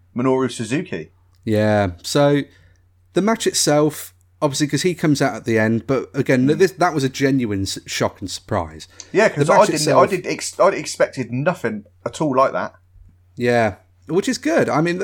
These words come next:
Speaker 2: you know, they, they come out, they make their entrances, and they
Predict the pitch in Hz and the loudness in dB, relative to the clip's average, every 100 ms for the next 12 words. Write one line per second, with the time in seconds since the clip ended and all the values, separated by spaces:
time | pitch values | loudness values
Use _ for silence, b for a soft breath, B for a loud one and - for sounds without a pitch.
0 | 175 190 127 165 170 160 151 185 135 139 | -2 0 2 0 0 0 0 0 0 0
1 | 160 139 123 120 - 123 - 127 127 - | -2 0 0 0 -2 -6 -4 -2 -4 -6
2 | _ _ _ _ _ _ - 139 143 143 | _ _ _ _ _ _ -2 0 2 2
3 | 147 143 | 0 -2